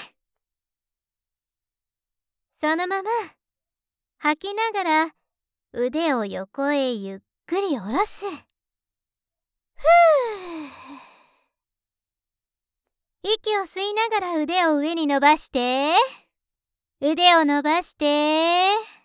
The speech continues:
止めて。ゆっくり吐きながら、下ろす。ふう。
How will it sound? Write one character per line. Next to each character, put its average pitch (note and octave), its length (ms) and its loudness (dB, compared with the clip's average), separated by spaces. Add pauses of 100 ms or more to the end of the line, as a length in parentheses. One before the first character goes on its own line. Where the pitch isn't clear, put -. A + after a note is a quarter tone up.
(600)
止 D4+ 80 2
め F4 140 2
て。 G4+ 100 2 (2500)
ゆ C4+ 140 2
っ C#4+ 60 0 (200)
く D4 80 -4
り F#4+ 80 -2 (140)
吐 E4+ 180 -8
き E4+ 140 -6
な F4+ 180 0
が D#4+ 140 -4
ら、 C4+ 80 -6 (800)
下 G#3+ 200 -2
ろ D4+ 200 0
す。 - 200 -12 (1200)
ふ - 80 -14
う。 E4 40 -6